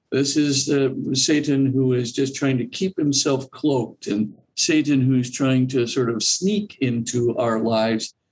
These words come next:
and to sort of lead us down the primrose path that he uses,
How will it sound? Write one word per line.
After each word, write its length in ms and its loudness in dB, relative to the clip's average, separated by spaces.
and 280 0
to 120 2
sort 240 0
of 160 0
lead 320 2
us 240 0
down 300 2
the 80 -2
primrose 600 0
path 460 0
that 180 0
he 160 -4
uses, 600 2